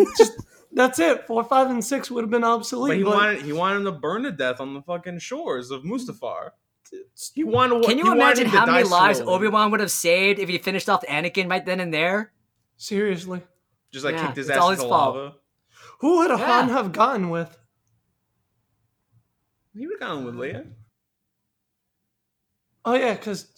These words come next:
Speaker 2: 'cause she was still pregnant,
Speaker 1: They were already
Speaker 2: but
Speaker 1: bo-, they were born.
Speaker 2: yeah, yeah. Fuck that.
Speaker 1: That would have happened. Well, I don't know. I don't know. That's, that's a, that's a question for another day. Chris, what is your
Speaker 3: <laughs> Yes,
Speaker 1: fucking
Speaker 3: yes.
Speaker 1: your
Speaker 3: Okay.
Speaker 1: memory?
Speaker 3: <laughs>
Speaker 1: Damn it.
Speaker 3: When I was a kid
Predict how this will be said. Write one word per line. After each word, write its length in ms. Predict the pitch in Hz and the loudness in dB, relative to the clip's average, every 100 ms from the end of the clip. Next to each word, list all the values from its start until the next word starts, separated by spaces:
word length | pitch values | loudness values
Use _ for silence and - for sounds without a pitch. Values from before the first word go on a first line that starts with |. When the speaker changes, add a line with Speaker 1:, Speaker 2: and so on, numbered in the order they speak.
| - | -20
Speaker 2:
'cause 160 | - 202 | -12 -10
she 120 | 220 | -8
was 100 | 185 | -8
still 160 | - 202 | -8 -8
pregnant, 320 | 208 196 254 | -6 -4 -4
Speaker 1:
They 40 | |
were 120 | 277 269 | -2 -2
already 140 | - | -2
Speaker 2:
but 60 | 240 | -4
Speaker 1:
bo-, 60 | |
they 60 | 269 | -8
were 180 | 285 269 | -10 -4
born. 160 | 233 | 0
Speaker 2:
yeah, 120 | 240 196 | 2 2
yeah. 340 | 208 190 - - _ _ | 2 0 -4 -14 _ _
Fuck 160 | - 190 | -10 -6
that. 280 | 185 170 - - - _ _ _ _ - | -4 -6 -10 -20 -20 _ _ _ _ -8
Speaker 1:
That 60 | |
would 180 | 262 240 | -2 -2
have 80 | 208 | -2
happened. 320 | 240 226 143 - | -6 -10 -16 -8
Well, 160 | 190 214 | -2 -2
I 80 | 269 | -2
don't 100 | 294 | -2
know. 300 | 185 127 - _ _ - | -4 -6 -14 _ _ -14
I 80 | 190 | -10
don't 80 | |
know. 220 | 190 127 - - | -10 -12 -14 -10
That's, 240 | 160 - - | -10 -10 -8
that's 180 | 175 170 | -8 -10
a, 160 | 156 | -12
that's 220 | 165 175 180 | -8 -8 -8
a 140 | 143 113 - | -14 -16 -10
question 260 | 190 - | -8 -8
for 60 | 170 | -8
another 220 | 175 147 | -6 -4
day. 160 | 123 117 | -4 -2
Chris, 380 | 285 233 - - _ | 2 2 0 -12 _
what 340 | - 165 185 277 | -2 2 4 4
is 80 | 254 | 4
your 100 | 233 | 4
Speaker 3:
<laughs> 20 | |
Yes, 120 | 220 | 4
Speaker 1:
fucking 260 | 254 247 233 | 0 2 4
Speaker 3:
yes. 400 | 302 214 - 196 | 6 6 4 0
Speaker 1:
your 100 | 202 | 4
Speaker 3:
Okay. 140 | - | 6
Speaker 1:
memory? 300 | - 151 139 554 466 - - - 453 - | 6 4 0 -6 -10 -18 -20 -18 -12 0
Speaker 3:
<laughs> 0 | 175 165 269 | 2 2 2
Speaker 1:
Damn 260 | 175 254 466 | 4 4 4
it. 340 | 480 - - - - - 294 - - - 302 - - - _ _ _ _ _ _ _ _ 1017 - - 226 117 - - _ - | 4 4 2 0 -14 -2 0 0 -4 -2 -2 -2 -8 -8 _ _ _ _ _ _ _ _ _ -20 -16 -12 -12 -14 -20 _ -6
Speaker 3:
When 140 | 190 | 4
I 80 | 214 | 4
was 120 | 214 | 4
a 40 | 208 | 0
kid 380 | - 226 240 | 2 4 4